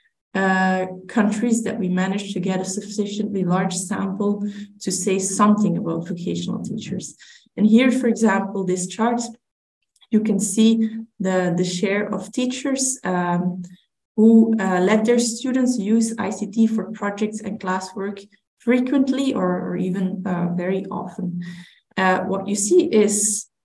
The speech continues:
based on those six countries at least, vocational teachers make more use or let their students u-, use more technology, uh, although in some countries it's more or less the same. What you also see is quite different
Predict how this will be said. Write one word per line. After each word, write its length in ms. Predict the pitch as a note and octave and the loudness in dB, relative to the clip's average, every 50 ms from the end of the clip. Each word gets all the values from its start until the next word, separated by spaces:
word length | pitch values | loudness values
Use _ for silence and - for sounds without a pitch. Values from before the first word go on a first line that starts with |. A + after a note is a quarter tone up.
| _ _ - | _ _ 0
based 260 | F#3+ F#3 F3+ - F#3 | 0 0 0 0 -2
on 140 | F3 F3 E3+ | -2 0 0
those 180 | E3 - - | 0 0 0
six 180 | - A#3 - - | -2 -4 -4 -4
countries 400 | - C4 C#4+ C#4+ - B3 A3 G#3 | -2 0 2 2 2 2 2 2
at 160 | G3 - F#3+ | 0 0 -2
least, 400 | F#3+ F#3+ F#3+ G3 - - - - - - - _ _ _ - | -2 -2 -2 -4 -6 -8 -10 -12 -14 -16 -18 _ _ _ -8
vocational 440 | G3+ G3 - A#3+ A3+ A3+ A3+ G#3 - | -6 0 2 2 2 2 0 -2 -4
teachers 460 | - A3+ G3+ - - - F3 F3 F3+ | -4 -4 -4 -4 -4 -4 -4 0 2
make 200 | F#3+ F3 E3+ F3 F3 F#3 F#3 | 2 2 2 2 0 0 0
more 140 | F#3 G#3+ A#3 | 2 2 4
use 380 | A#3 A3+ A#3 C4 - - - G#3+ | 6 6 4 4 2 0 -4 -4
or 180 | F#3+ F#3 F3 F3+ | -6 -6 -4 0
let 220 | F#3 F#3 F3+ F3+ F3+ | 0 0 0 0 -2
their 80 | F3+ F3 | -6 -6
students 580 | - - - F#3 F3+ F3 F3 F3 F3 F3 - - F3+ | -6 -6 -6 -4 -2 -2 -2 0 -2 -2 -2 -4 -2
u-, 240 | F3+ F3+ F3+ F#3 F#3 F#3 F#3 | -2 -2 -2 -2 -2 -2 0
use 280 | F#3+ F#3 F#3 - F#3 | 0 0 -2 -2 -2
more 180 | F#3+ F#3+ G#3+ A3 | 0 0 0 0
technology, 720 | A#3 A#3+ A3 - G3+ G3+ G3+ G#3 G#3+ G#3+ G#3+ A3 A#3 A#3 A#3 A#3+ - - - - - - _ _ _ _ _ - | 0 0 0 0 0 0 0 -2 -2 -2 2 2 2 2 2 -2 -4 -8 -12 -14 -18 -20 _ _ _ _ _ -4
uh, 420 | G3 G3 G3 G3 G3 F#3+ G3 G3+ F#3+ | -2 0 2 2 2 2 0 0 -2
although 400 | G3 G3 G#3 G#3+ A3 G#3+ G#3+ - - - - - | 0 2 4 4 4 4 4 0 -4 -8 -8 -10
in 60 | F#3 | -10
some 200 | - - - - - | -10 -8 -8 -8 -6
countries 480 | - G3+ F#3 - - F#3 F3+ - - - | -6 -6 -6 -4 -4 -4 -4 -6 -6 -8
it's 180 | F#3+ F3 - - | -8 -8 -6 -6
more 240 | E3 E3 E3+ E3+ | -6 -6 -6 -6
or 60 | - F3 | -8 -8
less 160 | F3+ F3 - | -10 -10 -12
the 80 | - - | -12 -14
same. 480 | - - - - - - - - - - _ _ _ _ | -14 -12 -10 -8 -8 -8 -8 -10 -14 -18 _ _ _ _
What 160 | - G#3+ - | -4 0 4
you 80 | A#3 A#3 | 4 4
also 240 | A#3 A#3 - B3+ | 4 4 2 0
see 180 | - - - A#3+ | -2 0 2 2
is 180 | A3 A3 - - | 2 2 2 0
quite 280 | - A3+ A3 A3 - | 0 0 0 0 0
different 420 | A3 - - - G#3+ F#3+ F#3+ F#3 | 0 -2 -2 -4 -4 -4 -4 -4